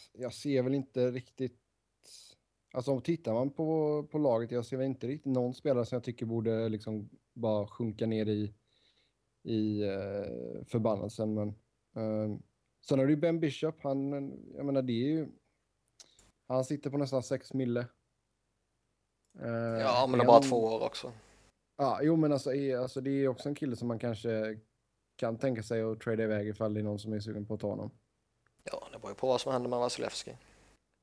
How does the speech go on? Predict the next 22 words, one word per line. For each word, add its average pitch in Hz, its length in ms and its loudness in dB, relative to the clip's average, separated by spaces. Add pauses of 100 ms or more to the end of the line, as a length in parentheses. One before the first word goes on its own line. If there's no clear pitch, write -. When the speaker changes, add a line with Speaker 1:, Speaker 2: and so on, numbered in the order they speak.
(220)
Speaker 1:
Mm. 135 220 2 (2000)
Jo, 143 180 2
det 156 120 2
går 143 100 4
säkert 123 240 0
att 127 80 2
lösa 131 400 2
på 127 80 -4
något 110 160 -4
sätt, 113 140 -4
Speaker 2:
Ja. 123 120 2
Speaker 1:
men 113 240 -2
det 107 60 6
Speaker 2:
Alltså, 139 140 12
Speaker 1:
är 131 40 10
Speaker 2:
skulle, 147 200 8
skulle 156 180 12
jag 139 100 12
vara 135 100 10
Speaker 1:
kanske 170 260 12
Speaker 2:
Tampa, 120 440 12
Speaker 1:
lite 127 360 2